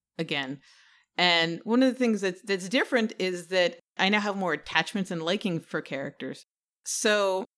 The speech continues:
at certain points in the main scenario, you can see some of our favorite heroes basically as, um, selectable N P Cs on the field. It doesn't happen that often because they're usually kind of busy and, and inaccessible.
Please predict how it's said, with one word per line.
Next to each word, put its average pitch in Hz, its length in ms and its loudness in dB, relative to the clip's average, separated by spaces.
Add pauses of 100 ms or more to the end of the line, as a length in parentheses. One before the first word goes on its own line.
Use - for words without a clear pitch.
(200)
at 247 140 0
certain 466 220 2
points 311 260 0
in 240 60 -2
the 226 60 4
main 214 160 2
scenario, 160 720 -2 (180)
you 220 220 0
can 226 220 4
see 277 720 -4
some 214 300 -2
of 190 120 0
our 175 160 4
favorite 180 400 0
heroes 170 500 0
basically 214 680 -2
as, 165 520 0
um, 160 240 -4
selectable 185 640 -2
N 165 140 -2
P 175 180 -6
Cs 165 240 -6
on 156 100 -6
the 151 60 -10
field. 131 340 -8
It 180 80 -2
doesn't 220 200 -2
happen 185 260 -4
that 156 160 -2
often 247 340 2
because 196 220 -2
they're 170 100 0
usually 170 300 -4
kind 160 200 -6
of 147 280 -8
busy 175 280 0
and, 165 160 -4
and 160 360 -4
inaccessible. 196 600 -2